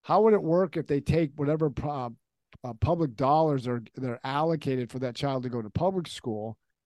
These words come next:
and move that over, goes with them to, so they have the opportunity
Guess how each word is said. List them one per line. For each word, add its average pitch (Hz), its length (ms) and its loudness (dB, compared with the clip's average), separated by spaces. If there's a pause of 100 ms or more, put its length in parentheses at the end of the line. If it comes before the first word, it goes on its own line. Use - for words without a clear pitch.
(200)
and 131 160 -4
move 165 440 4
that 143 320 4
over, 156 360 2
goes 127 320 -2
with 147 280 0
them 113 300 -8 (520)
to, 180 260 0
so 170 180 0
they 165 100 2
have 180 340 6
the 170 140 2
opportunity 160 1080 2